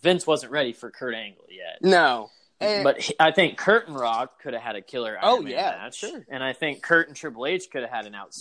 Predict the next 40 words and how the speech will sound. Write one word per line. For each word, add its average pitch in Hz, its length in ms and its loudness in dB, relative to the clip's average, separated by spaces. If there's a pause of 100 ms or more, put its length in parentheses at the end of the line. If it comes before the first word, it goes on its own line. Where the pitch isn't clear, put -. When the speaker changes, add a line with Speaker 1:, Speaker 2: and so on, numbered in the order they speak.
(120)
Speaker 1:
outstanding 156 500 -8
Iron 104 260 -14
Man 98 200 -14
match. 92 580 -12 (920)
But, 185 280 4 (320)
you 196 160 -4
know, 139 360 -2
what 135 220 -8
you 135 60 -6
said, 151 260 0
it's 113 120 -6
just 120 180 -10
what 117 200 -2
they 117 140 -6
had 117 520 -4 (440)
right 113 300 -6
there. 147 380 -2
And 110 380 -14 (560)
I, 185 240 0
I 180 100 0
don't, 233 200 -4 (1300)
would 165 160 -4
I 175 160 4
have 190 180 -4
made 190 160 -8
the 160 60 -16
same 190 180 -12
decision 180 320 -12
back 170 220 -10
then? 185 300 -12
A 123 60 -10
hundred 156 280 -10
percent. 110 400 -14 (120)
But 135 140 2
Speaker 2:
Yeah. - 100 8
Speaker 1:
I, 135 140 0 (120)
you 139 220 -2
would 143 140 -2
never 151 300 0
expect, - 680 -4